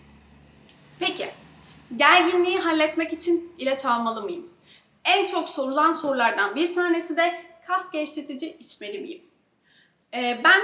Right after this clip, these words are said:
normalde ilaçlara karşıyım. Çünkü şunun, e, peşindeyim. Vücudunuza geçici değil, kalıcı çözümler üretin. Benim için ilaç tamamıyla geçici bir çözüm. Her gün alınan ağrı kesici, berbat bir durum.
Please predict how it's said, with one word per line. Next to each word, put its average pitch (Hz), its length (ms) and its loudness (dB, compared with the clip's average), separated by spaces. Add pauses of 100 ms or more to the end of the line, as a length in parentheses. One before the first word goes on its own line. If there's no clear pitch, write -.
(240)
normalde 320 560 4
ilaçlara 320 540 0
karşıyım. 294 560 -2 (300)
Çünkü 339 300 0
şunun, 302 760 0
e, 208 280 -8
peşindeyim. 202 760 -4 (300)
Vücudunuza 349 840 4 (120)
geçici 254 420 0
değil, 269 380 -4 (120)
kalıcı 240 340 -8
çözümler 202 540 -8 (260)
üretin. - 340 -12 (680)
Benim 339 280 4
için 320 300 2
ilaç 285 380 2
tamamıyla 285 600 2
geçici 233 440 -6
bir 202 100 -16
çözüm. - 360 -12 (340)
Her 330 220 6
gün 320 180 2
alınan 262 400 0
ağrı 233 380 0
kesici, - 640 -8
berbat 226 600 0
bir 202 200 -8
durum. - 240 -16